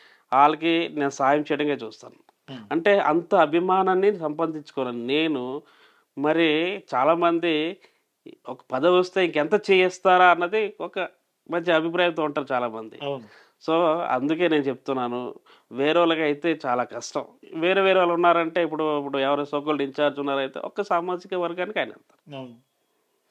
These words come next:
Speaker 1: కానీ నేను
Speaker 2: అవును.
Speaker 1: నా సామాజిక వర్గం సేమ్, ఆయన సేమ్, ఆయన ఒక సామాజిక వర్గం అయితే అదే సామాజిక వర్గానికి చెందిన వ్యక్తి నేను.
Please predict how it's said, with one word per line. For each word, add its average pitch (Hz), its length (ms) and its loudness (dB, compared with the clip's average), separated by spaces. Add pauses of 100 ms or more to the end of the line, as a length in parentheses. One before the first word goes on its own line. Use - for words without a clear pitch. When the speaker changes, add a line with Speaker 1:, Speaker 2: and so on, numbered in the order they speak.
(260)
Speaker 1:
కానీ 165 220 4
నేను 175 380 2 (380)
Speaker 2:
అవును. 131 360 -14
Speaker 1:
నా 113 220 -4
సామాజిక 120 480 -8
వర్గం 160 340 0
సేమ్, 170 360 -8
ఆయన 151 280 -6
సేమ్, 175 260 0 (200)
ఆయన 156 340 -4
ఒక 180 60 2
సామాజిక 175 440 2
వర్గం 185 160 2
అయితే 185 160 2
అదే 196 180 4
సామాజిక 220 420 2
వర్గానికి 233 360 0
చెందిన 233 220 -2
వ్యక్తి 226 240 -6
నేను. 110 240 -8